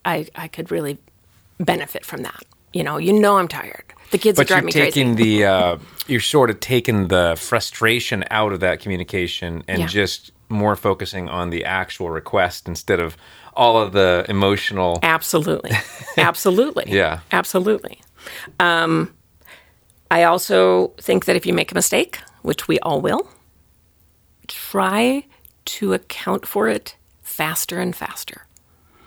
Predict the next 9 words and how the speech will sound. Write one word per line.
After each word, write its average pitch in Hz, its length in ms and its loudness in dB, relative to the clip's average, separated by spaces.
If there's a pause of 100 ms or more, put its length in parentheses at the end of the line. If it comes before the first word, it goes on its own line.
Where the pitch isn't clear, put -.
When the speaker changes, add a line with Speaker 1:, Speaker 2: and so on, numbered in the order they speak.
(200)
Speaker 1:
Try 202 240 -2
to 226 80 -2
have 208 240 -2
your 185 540 4
own 196 240 2
ability 170 480 -2
to - 180 -10
catch - 400 -8
yourself - 560 -10